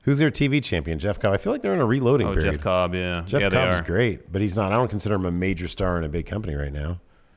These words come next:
Speaker 1: He's going to be.
Speaker 2: Yeah.
Speaker 1: And he'll be in a, a year from now or whenever his contract is running up with Ring of Honor, they're gonna be talking about Jeff Cobb.
Speaker 2: Who's left in, uh, who, who's left of the regulars from P W G?
Speaker 1: I wonder if Dalton Castle injured himself out of a contract.
Speaker 2: Could be.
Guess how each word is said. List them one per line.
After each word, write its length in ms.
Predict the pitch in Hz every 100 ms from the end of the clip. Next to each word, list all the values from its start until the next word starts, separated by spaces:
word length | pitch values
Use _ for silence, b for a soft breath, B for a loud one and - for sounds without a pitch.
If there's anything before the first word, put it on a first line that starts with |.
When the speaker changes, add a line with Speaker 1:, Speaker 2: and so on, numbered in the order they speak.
| b
Speaker 1:
He's 200 | - 98 71
going 400 | 92 82 139 120
to 180 | 90
be. 380 | 85 80 80 95
Speaker 2:
Yeah. 300 | 98 80 92 -
Speaker 1:
And 100 | 82
he'll 120 | 120
be 220 | 101 98
in 100 | 117
a, 360 | 95 95 95 104 B B B B
a 60 |
year 240 | 101 127 135
from 220 | 107 104
now 240 | 90 87
or 80 | 90
whenever 300 | 92 120 131
his 140 | 131 104
contract 500 | 135 123 123 104 104
is 40 |
running 240 | 104 101
up 120 | 101 90
with 160 | 92
Ring 160 | 95 95
of 80 | 92
Honor, 200 | 90 82
they're 100 | 85
gonna 80 | 82
be 60 |
talking 180 | 80 87
about 120 | 76
Jeff 200 | 69 73
Cobb. 300 | - 73 71 - -
Speaker 2:
Who's 260 | - 156
left 400 | 135 143 139 -
in, 180 | 127 117
uh, 460 | 110 104 95 92 95
who, 280 | 113 151 120
who's 220 | 143 127
left 220 | 131 135
of 60 | 110
the 80 |
regulars 420 | 98 104 104 101 -
from 120 | 92
P 140 | 110
W 240 | 95 87 82
G? 280 | 80 80 - -
Speaker 1:
I 80 |
wonder 220 | 127 226 127
if 100 | 85
Dalton 320 | 107 107 87
Castle 400 | 95 98 - 82
injured 260 | 87 87 80
himself 360 | 78 92 80
out 160 | 78 76
of 80 | 73
a 40 |
contract. 560 | - 76 73 71 69 -
Speaker 2:
Could 140 | 73
be. 300 | 85 85 78